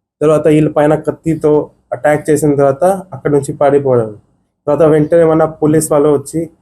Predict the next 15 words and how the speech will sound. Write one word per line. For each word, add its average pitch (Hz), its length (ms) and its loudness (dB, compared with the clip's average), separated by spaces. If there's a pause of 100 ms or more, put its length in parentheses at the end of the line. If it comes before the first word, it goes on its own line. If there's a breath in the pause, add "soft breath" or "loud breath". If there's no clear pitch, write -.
(340)
వీళ్ళకి 151 200 -2
షిఫ్ట్ - 400 -4
చేసిన 160 460 2
తర్వాత 143 600 0
జీజీహెచ్లో 147 840 0 (120)
ఫస్ట్, 143 280 -2
ఆ, 127 300 0 (460 soft breath)
షిఫ్ట్ 156 240 -2
చేశారు. 151 460 0 (100)
అక్కడ 143 200 -6
నుంచి 151 260 0
ఉదయానంద్కి 143 680 2
షిఫ్ట్ 139 280 -8
చేశారు. 139 420 -2 (800)
ఇప్పుడు 139 580 4